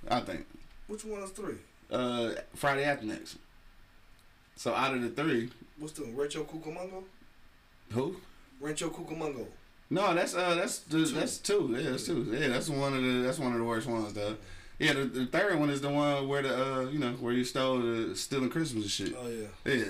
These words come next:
Speaker 1: so, yeah, I, I think that was one of the worst ones. I said, yeah, Fri-, Friday. That didn't make it either, though. Damn, I guess I wasn't,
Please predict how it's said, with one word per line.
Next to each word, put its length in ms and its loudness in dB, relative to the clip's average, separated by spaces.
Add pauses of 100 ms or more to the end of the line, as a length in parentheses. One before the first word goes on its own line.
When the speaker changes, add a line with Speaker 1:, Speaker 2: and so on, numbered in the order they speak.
Speaker 1:
so, 300 0
yeah, 240 4 (100)
I, 60 4
I 40 -4
think 140 0
that 140 2
was 180 0
one 140 0
of 40 -4
the 60 -4
worst 180 -2
ones. 280 0
I 40 0
said, 160 2
yeah, 220 0
Fri-, 300 0
Friday. 380 -2 (200)
That 140 0
didn't 160 4
make 180 2
it 80 -2
either, 200 0
though. 200 -4 (400)
Damn, 220 0
I 40 -2
guess 200 -2
I 40 0
wasn't, 260 -2